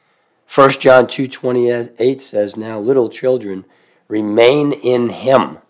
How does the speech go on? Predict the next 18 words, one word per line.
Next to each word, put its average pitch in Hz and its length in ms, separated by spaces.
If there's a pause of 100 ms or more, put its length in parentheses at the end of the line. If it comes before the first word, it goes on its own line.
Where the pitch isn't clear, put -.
(220)
Same 104 320
idea, 113 340
abiding. 101 760
Some - 260
of 104 40
your, 98 280 (1080)
your 98 180
translations 104 680
will 98 120
say, 101 380
"Remain 113 640
in 123 180
him 120 220
so 107 180
that 101 200
when 104 160
he 123 180
appears, 113 680